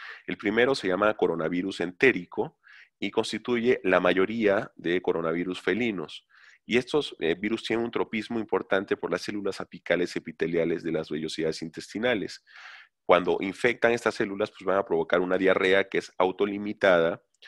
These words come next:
y, eh, eventualmente el animal se, se recupera. El virus es eliminado en heces y por eso es que resulta tan contagioso y, eh, es tan prevalente la seropositividad.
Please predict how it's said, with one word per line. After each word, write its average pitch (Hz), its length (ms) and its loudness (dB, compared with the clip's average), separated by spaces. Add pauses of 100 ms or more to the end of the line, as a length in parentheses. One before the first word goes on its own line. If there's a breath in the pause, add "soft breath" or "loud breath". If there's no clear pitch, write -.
(400 loud breath)
y, 104 380 -2
eh, 80 560 4 (140)
eventualmente 90 960 2
el 80 140 2
animal 80 340 -4
se, 80 360 -2
se 82 300 2
recupera. - 720 -4 (380 loud breath)
El 85 140 0
virus 98 260 -2
es 90 240 0
eliminado 87 800 0
en 87 180 0
heces 120 360 2
y - 120 -12
por 87 160 2
eso 92 100 0
es - 60 -8
que 98 100 0
resulta 85 320 -4
tan 85 160 -2
contagioso 90 760 -2
y, 82 260 -10 (280)
eh, 76 240 -6
es - 240 -4
tan 82 400 0
prevalente 80 560 0
la 76 100 0
seropositividad. 76 880 -6